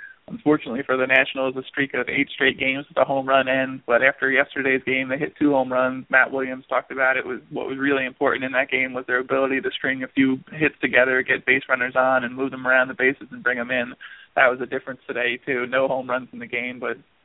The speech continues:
two rallies there where they did, uh, string some hits together. They go three for eight with runners in scoring position overall, eight left on base,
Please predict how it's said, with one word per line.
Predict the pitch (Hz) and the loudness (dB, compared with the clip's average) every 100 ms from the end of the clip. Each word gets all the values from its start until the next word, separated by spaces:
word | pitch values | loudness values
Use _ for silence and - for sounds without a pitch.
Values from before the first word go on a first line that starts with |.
| - | 0
two | 156 135 | 2 6
rallies | 127 131 131 113 | 6 4 0 -8
there | 127 131 | -6 -6
where | 127 | -6
they | 123 | -10
did, | 127 131 127 - _ - - - - | -8 -8 -8 -10 _ -20 -20 -20 -6
uh, | - - - | -6 -6 -4
string | 143 135 | -4 -2
some | 143 | -4
hits | 131 - | -4 -2
together. | 123 123 127 123 | 2 4 4 2
They | |
go | 123 135 | 0 -2
three | - 139 | 0 -2
for | 131 127 | 0 2
eight | 127 120 | 2 0
with | 127 | -2
runners | 127 120 - | -2 -2 -8
in | |
scoring | 139 147 127 | -6 -4 -4
position | 127 123 - 127 | -2 -4 -2 -6
overall, | 123 120 123 120 - | -2 2 4 4 2
eight | - | 2
left | 123 - | 0 0
on | 120 123 | -4 -2
base, | 127 120 | -2 -4